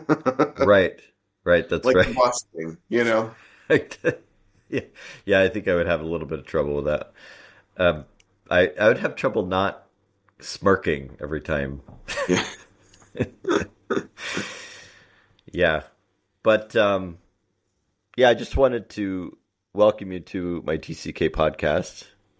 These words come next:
Speaker 1: Um, Jacob, thank you for coming on. Um, it is
Speaker 2: Sure.
Speaker 1: you are indeed actually the first white man I've had on my T C K podcast. <laughs>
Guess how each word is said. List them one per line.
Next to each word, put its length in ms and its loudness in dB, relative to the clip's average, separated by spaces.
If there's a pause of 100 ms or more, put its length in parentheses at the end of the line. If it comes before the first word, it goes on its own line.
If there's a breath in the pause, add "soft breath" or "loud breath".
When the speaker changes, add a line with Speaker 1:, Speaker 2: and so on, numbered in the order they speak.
(180)
Speaker 1:
Um, 360 0 (560)
Jacob, 400 0 (140)
thank 240 -2
you 80 -4
for 140 -8
coming 340 -2
on. 360 0 (680 loud breath)
Um, 320 -2 (360)
it 120 2
is 180 4
Speaker 2:
Sure. 240 0 (680)
Speaker 1:
you 300 -4
are 600 4
indeed 800 -4
actually 440 -2
the 140 -8
first 540 -4
white 300 4
man 520 0 (100)
I've 160 -2
had 180 -2
on 80 0
my 140 -4
T 160 -6
C 160 -8
K 180 -4
podcast. 680 -6
<laughs> 40 -20